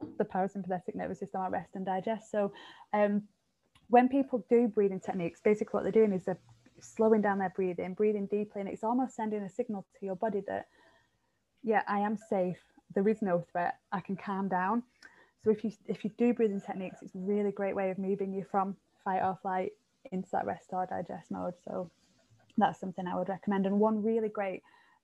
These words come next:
um, breathing technique is, um, and people have probably heard of this, but box breathing, that's a really good one to do,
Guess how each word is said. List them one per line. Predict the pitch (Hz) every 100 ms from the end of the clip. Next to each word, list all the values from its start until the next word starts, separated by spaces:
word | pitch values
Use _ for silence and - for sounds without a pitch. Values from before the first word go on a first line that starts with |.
| -
um, | 185 180 - _ _ -
breathing | 208 208 196
technique | - 190 190 185 - - _
is, | 196 185 185 175 _ -
um, | 180 180 - - _ _ _ -
and | 190 -
people | 226 214
have | 202
probably | 196
heard | 208 220
of |
this, | 220 214
but | - -
box | 202 -
breathing, | - 226 226 226
that's | 196 -
a | 202
really | 190 190
good | 190 190
one | 196 196 -
to |
do, | 196 202